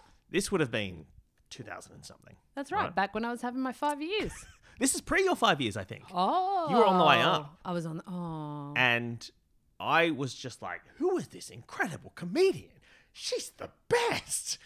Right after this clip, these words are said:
Speaker 1: She's so funny." And just, like, I was, I hadn't really watched a lot of live comedy, but I was just like, "She's the absolute best." And so afterwards, you were, like, chatting to some people at the Comedy Store, and I went up and I was like, "That was so great. You were so funny." And you were like, "Who's this fucking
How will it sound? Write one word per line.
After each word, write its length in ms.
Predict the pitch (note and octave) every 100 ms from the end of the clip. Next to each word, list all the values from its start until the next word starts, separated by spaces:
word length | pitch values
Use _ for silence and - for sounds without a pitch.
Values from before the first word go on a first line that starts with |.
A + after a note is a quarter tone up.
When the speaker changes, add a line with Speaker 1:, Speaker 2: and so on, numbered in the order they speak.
| - -
Speaker 1:
She's 120 | - -
so 460 | - F4 F4+ F#4+
funny." 500 | F#4 G3 A2+ F#2+ G2
And 220 | C#3+ C3+
just, 240 | B2 E3 C#3
like, 160 | G2 - - - - - -
I 100 | D3+
was, 320 | C3+ B2 - _ -
I 100 | D#3+
hadn't 240 | G3 F#3+
really 140 | D3 G2+
watched 180 | C3+
a 40 | B2+
lot 140 | G2
of 100 | D#2+
live 180 | D2 C#2+
comedy, 440 | - D#2 G#1 - - _
but 120 | F#3+ E3+
I 20 |
was 80 | D3
just 140 | E3+
like, 160 | D3+ -
"She's 300 | - G4+ - _ _ -
the 60 | E4+
absolute 320 | - D#3 C3
best." 240 | A#3 - _ - _ -
And 120 | C3
so 200 | D#3 - D3+
afterwards, 500 | G3 B3+ - E3+ D3
you 60 |
were, 40 | C3+
like, 140 | A2
chatting 260 | - D3 D3
to 100 | D3
some 100 | B2+
people 200 | B2 A#2+
at 20 |
the 60 | G2
Comedy 280 | F#3+ A3
Store, 220 | G3+ G#2 G2
and 80 |
I 20 | G#2
went 140 | B2
up 80 | -
and 80 | B2
I 20 |
was 80 | D#3+
like, 200 | E3 G#4
"That 180 | F4
was 120 | D3 C#3
so 440 | - F#4+ C#4+ F3
great. 400 | F#3 F3 G2 -
You 160 | D#4 D#4
were 80 | D3+
so 320 | - D4+ G#3+
funny." 500 | - D#3 G#2+ - F#3 - - _ -
And 80 |
you 80 | D3
were 60 | C#3+
like, 120 | B2
"Who's 160 | C#3+ C#3+
this 180 | F#2+ - -
fucking 400 | G2 F2 E2+